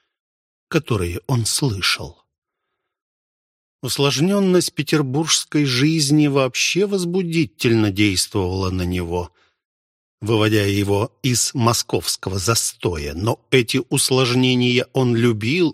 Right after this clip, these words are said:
и понимал в сферах ему близких – и знакомых.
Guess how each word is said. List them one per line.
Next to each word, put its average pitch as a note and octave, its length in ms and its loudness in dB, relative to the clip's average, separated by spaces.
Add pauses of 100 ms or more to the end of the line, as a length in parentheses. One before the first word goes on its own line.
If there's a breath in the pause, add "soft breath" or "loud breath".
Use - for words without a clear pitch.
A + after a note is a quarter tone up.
и A#2+ 120 -4
понимал A2+ 640 2
в - 60 -8
сферах B2 600 -2
ему A#2+ 260 2
близких – C3 720 0 (240)
и A#2+ 80 0
знакомых. F#2+ 920 -2